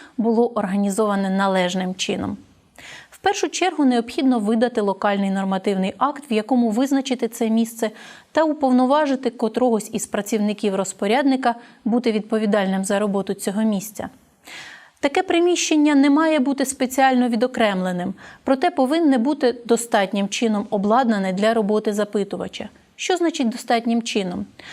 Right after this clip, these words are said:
Достатньо того, щоб це приміщення мало нормальне освітлення, стіл та стілець. Розпорядник не зобов'язаний забезпечувати запитувача ні оргтехнікою, ні копіювальними приладами, ні канцелярським знаряддям.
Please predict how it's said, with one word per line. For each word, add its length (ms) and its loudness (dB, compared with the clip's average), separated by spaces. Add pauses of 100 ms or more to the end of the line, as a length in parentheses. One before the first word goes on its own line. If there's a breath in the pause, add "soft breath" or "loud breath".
(180 loud breath)
Достатньо 500 0
того, 280 0
щоб 220 -4
це 120 0
приміщення 640 0
мало 560 2
нормальне 520 0
освітлення, 680 0 (300 loud breath)
стіл 480 0
та 120 0
стілець. 580 -2 (400 loud breath)
Розпорядник 680 2
не 180 4
зобов'язаний 720 2
забезпечувати 840 -2
запитувача 840 -2 (260 loud breath)
ні 160 4
оргтехнікою, 1040 0 (360 loud breath)
ні 100 2
копіювальними 800 0
приладами, 720 2 (240 loud breath)
ні 140 2
канцелярським 800 -2
знаряддям. 680 -2